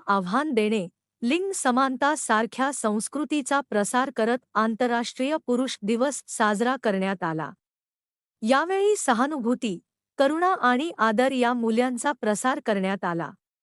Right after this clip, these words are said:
Me Too We मिशन दोन हजार चौतीस अंतर्गत कार्यक्रमाचे आयोजन करण्यात आले होते.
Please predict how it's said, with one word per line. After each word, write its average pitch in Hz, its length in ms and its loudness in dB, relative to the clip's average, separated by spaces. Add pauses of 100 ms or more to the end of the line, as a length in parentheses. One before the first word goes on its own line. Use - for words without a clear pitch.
(640)
Me 320 180 2 (100)
Too 403 200 4
We 359 140 2
मिशन 302 400 0
दोन 254 320 2
हजार 247 420 0
चौतीस 254 680 -2
अंतर्गत 269 640 0
कार्यक्रमाचे 233 920 0
आयोजन 226 500 0
करण्यात 202 460 -2
आले 185 240 -2
होते. 175 360 -6